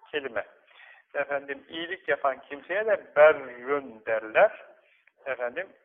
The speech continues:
yani berren bi valideyhi. Anne babasına iyilik,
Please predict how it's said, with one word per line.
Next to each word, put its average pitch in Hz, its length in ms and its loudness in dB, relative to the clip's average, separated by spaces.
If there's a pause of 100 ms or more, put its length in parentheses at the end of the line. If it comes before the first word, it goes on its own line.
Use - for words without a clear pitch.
(180)
yani 113 320 -8 (240)
berren 151 600 4 (580)
bi 151 160 -4
valideyhi. 135 920 0 (340)
Anne 151 280 -2
babasına 131 680 -2
iyilik, 151 520 -14